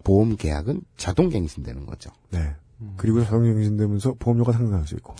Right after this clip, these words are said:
Speaker 1: 그렇죠.
Speaker 3: <laughs> 보험료는
Speaker 1: 이 항에서 갑과 을의 약정에 따라 연재되는 작품의 경우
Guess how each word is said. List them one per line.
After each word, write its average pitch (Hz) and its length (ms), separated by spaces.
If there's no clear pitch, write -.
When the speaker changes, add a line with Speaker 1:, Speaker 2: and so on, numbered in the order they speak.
Speaker 1:
그렇죠. 82 400
Speaker 3:
<laughs> - 1800
보험료는 127 320
Speaker 1:
이 175 160
항에서 175 540
갑과 - 540
을의 147 260
약정에 104 500
따라 117 300
연재되는 98 540
작품의 101 460
경우 87 520